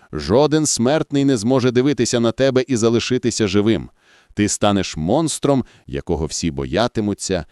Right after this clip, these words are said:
і ненавидіти». Медуза простягла руки до дзеркальної поверхні вівтаря і побачила своє нове обличчя.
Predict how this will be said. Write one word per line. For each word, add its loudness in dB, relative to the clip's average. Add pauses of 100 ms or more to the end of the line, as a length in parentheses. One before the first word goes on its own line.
(260)
і -2
ненавидіти». -10 (1000)
Медуза 2
простягла 2
руки 0
до 0
дзеркальної 0
поверхні -2
вівтаря 0 (340)
і 0
побачила -2
своє -4
нове -4
обличчя. -8